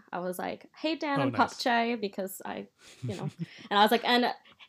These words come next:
Speaker 1: it's, it's, it's, it's Haley. I'm here with Muffin." Like, I, I talked about our dogs, I think, in every voicemail <laughs> that I sent him.
Speaker 2: Awesome.
Speaker 1: So, yeah. But otherwise, it was just a, just saying hi, just wanted you to hear my voice. Have a good night.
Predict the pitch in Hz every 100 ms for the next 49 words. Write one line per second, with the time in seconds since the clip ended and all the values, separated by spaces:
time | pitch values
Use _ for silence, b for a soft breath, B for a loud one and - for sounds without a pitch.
0 | - 269 - - 254 - 269 - - 254
1 | 320 320 311 285 247 247 262 262 277 269
2 | 214 214 220 196 196 185 - - 190 190
3 | _ _ 247 202 208 175 175 - - 185
4 | 180 156 175 185 - 185 170 170 170 170
5 | 175 180 196 240 226 247 262 247 196 202
6 | 240 240 240 - _ _ _ 131 117 110
7 | B B B - - - 214 - _ _
8 | 254 202 202 B - 311 302 247 220 208
9 | 220 202 196 214 - 185 185 190 _ _
10 | _ _ _ - 392 381 330 330 277 262
11 | 262 269 262 262 _ _ _ 233 233 233
12 | - 247 247 247 247 226 214 214 220 -
13 | - - 220 226 220 190 190